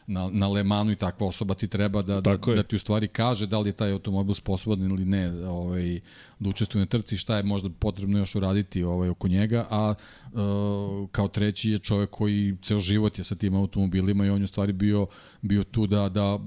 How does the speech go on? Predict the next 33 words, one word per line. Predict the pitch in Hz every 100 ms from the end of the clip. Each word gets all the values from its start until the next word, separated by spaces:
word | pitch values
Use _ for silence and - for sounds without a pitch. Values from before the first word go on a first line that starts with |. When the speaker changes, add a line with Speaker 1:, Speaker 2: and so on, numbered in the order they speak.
| 101 110 -
Speaker 1:
prvu | 107 107
dvojicu | 101 101 104 104 120
i | 104
upozna | 98 104 98 98 110 98 - - _ _ -
sa, | - 101
Speaker 2:
Sa |
Speaker 1:
sa | 104
Speaker 2:
automobilom, | 131 123 123 113
Speaker 1:
naskar | 139
Speaker 2:
tako | 139
je. | 110
Speaker 1:
automobilom | 101 104 110 120 117
i |
filozofijom | 107 120 104 117 131 113
tog | 131
automobila | 123 107 113 127
da | 120 117
bi | 117
oni | 123 127
u |
stvari | - 123 120
mogli | 117 123
da, | 120 113 - - -
da | 113
shvate | - 123 123
šta | 113 123
je |
potrebno | 101 120 120 107
promeniti | 104 110 110 104
da | 104
bi | 101
taj | 113 104
automobil | 101 101 104 110